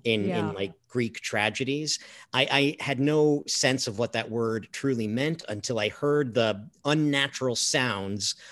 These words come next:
Speaker 1: of despair coming out of my mom and my sister. And in that
Speaker 2: Mm.
Speaker 1: moment, I really thought that they were gonna die as well from the shock. I thought, "I'm, I'm gonna lose everyone to this."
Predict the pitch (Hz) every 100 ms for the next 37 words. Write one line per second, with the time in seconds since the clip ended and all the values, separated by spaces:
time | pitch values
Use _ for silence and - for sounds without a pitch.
0 | - 117 90 104 - - 127 117 92 95
1 | 120 113 110 107 98 98 101 98 98 104
2 | 110 - 147 - - - - 240 247 135
3 | 131 139 120 113 180 147 - - - -
4 | - 175 226 160 123 135 123 120 127 107
5 | 151 208 208 127 113 95 107 90 - -
6 | _ _ - 117 110 151 196 - - 127
7 | 117 113 - 196 - - - 120 151 120
8 | - 147 151 175 127 117 123 117 - 139
9 | 180 240 110 80 - - 113 90 - -